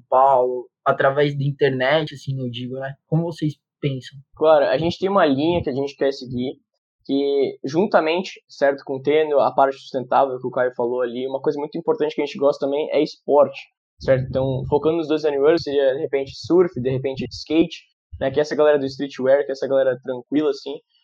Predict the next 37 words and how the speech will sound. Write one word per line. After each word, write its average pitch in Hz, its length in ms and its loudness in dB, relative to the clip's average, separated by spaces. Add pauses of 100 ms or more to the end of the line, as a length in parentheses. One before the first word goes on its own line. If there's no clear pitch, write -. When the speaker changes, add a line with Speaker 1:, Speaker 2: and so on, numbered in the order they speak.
(300)
Speaker 2:
então, 160 220 2
basicamente, 180 640 2
cara, 165 340 4 (380)
é, 147 300 4
se - 100 -8
a 165 60 -2
gente 185 140 -2
pudesse, 160 440 2
de 131 100 4
repente, 151 420 0 (120)
pegar 135 260 4
um 156 120 2
pouco 147 160 -4
dessas 139 240 -4
pessoas, 143 340 -2 (220)
a-, 147 240 2
ajudaria 160 300 4
no 160 60 -4
nosso 160 220 0
marketing. 156 380 2 (360)
Mas 127 220 -2
o 135 40 -4
nosso, 139 260 0
a 143 200 0
nosso, 147 280 -2
a 147 320 0
nossa 147 180 -4
maior 151 180 6
ideia, 147 460 4
principalmente, 143 640 -6
é 139 220 0 (500)
focar 139 240 0
no 143 100 -2
marketing 151 440 2 (140)
e 151 120 -6
vender 147 320 -4
online 143 440 -2